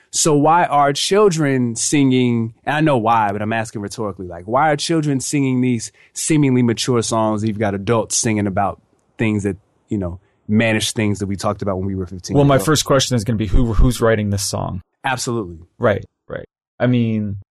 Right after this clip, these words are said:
Speaker 2: you know, like, when Mariah Carey was first coming out and when she sang, like, ballads, like, you know, if they were written by Diane Warren,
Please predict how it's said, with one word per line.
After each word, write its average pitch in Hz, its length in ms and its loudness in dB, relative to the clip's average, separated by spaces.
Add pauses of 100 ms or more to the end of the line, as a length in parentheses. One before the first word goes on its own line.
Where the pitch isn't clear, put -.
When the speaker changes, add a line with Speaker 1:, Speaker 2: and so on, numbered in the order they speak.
(100)
Speaker 2:
you 143 100 2
know, 123 100 4
like, 113 240 2
when 131 160 -2
Mariah 123 340 2
Carey 123 320 2
was 104 160 0
first - 240 -2
coming 107 220 0
out 98 320 -2
and 117 180 0
when 120 80 2
she 123 160 0
sang, 113 340 2
like, 98 220 -2 (100)
ballads, 98 540 0
like, 101 240 0 (180)
you 139 80 -4
know, 113 120 0
if 101 100 -6
they 120 80 2
were 113 180 4
written 117 220 0
by 110 140 2
Diane 107 460 0
Warren, 101 520 0